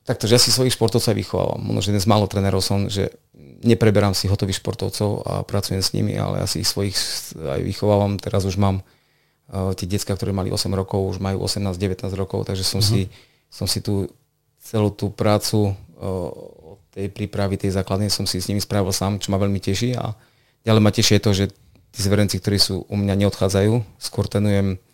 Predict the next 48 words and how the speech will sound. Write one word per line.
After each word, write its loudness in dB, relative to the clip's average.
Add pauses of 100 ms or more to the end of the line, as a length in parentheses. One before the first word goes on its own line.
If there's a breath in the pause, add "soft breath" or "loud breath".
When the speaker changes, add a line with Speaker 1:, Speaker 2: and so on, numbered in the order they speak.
(440 soft breath)
Speaker 1:
zverencov 0
nekrátkodobo, 0 (180)
to -14
by -6
som -4
ani 0
nechcel. -4 (320 soft breath)
Speaker 2:
Mhm. -4
Speaker 1:
Ale 2
väčšinou, 0
s -2
kým 0
sa 0
dohodnem 2
na 0
spolupráci, -2
tak -4
už -16
trénujeme 0
už -6
pár 0
rokov. -2 (960)
Napríklad -6
Silvia -4
Valová, 0
už -6
neviem, -4
či -6
to -8
je 0
siedma 0
sezóna. -2 (640 soft breath)
Ona, -4
keď -4
bola 0
prváčka -2
na -2
vysokej -4
škole, -2
tak -4
sme -4
začali -2
spolupracovať, -4
keď -10
sa -6
učila -4
behať 0
a 0